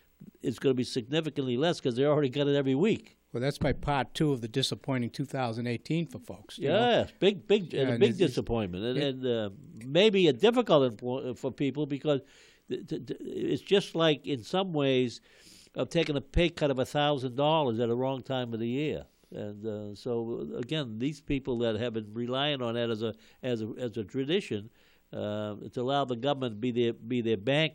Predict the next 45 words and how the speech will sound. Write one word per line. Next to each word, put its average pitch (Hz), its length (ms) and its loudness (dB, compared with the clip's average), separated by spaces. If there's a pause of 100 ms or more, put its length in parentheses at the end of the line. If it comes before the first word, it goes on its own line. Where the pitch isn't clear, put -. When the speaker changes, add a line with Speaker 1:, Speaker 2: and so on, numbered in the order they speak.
Speaker 1:
while 120 220 -2
they 113 100 0
have 123 220 -4
the 113 80 -2
deductions 110 500 -6
taken 117 300 -6
out 117 160 -4
of 107 80 -4
their, 104 120 0 (220)
their 107 160 -4
wages, 120 480 0 (340)
they'll 117 120 0
find 131 340 -6
out 127 140 0
that 117 140 -4
the, 117 220 -4
the 113 120 -4
refund 123 360 -4
this 110 220 -4
year 127 60 -2
is 104 80 -10
gonna 113 120 -4
be 101 120 -6
significantly 117 760 -6
less 113 180 -4
than 107 120 -10
they 104 100 -6
had, 113 240 -4
uh, 113 80 -6 (160)
in 117 160 -8
the 107 60 -8
years 117 240 -2
past. 135 480 -8
Speaker 2:
Yeah, 143 140 -2
and 135 80 0
I 131 40 0
mean, 131 160 2
I 147 80 4
took 156 240 -2
the 139 140 0
approach. 120 440 -2
I, 135 520 -4
I, 131 80 -4
I - 40 0
had, 139 300 0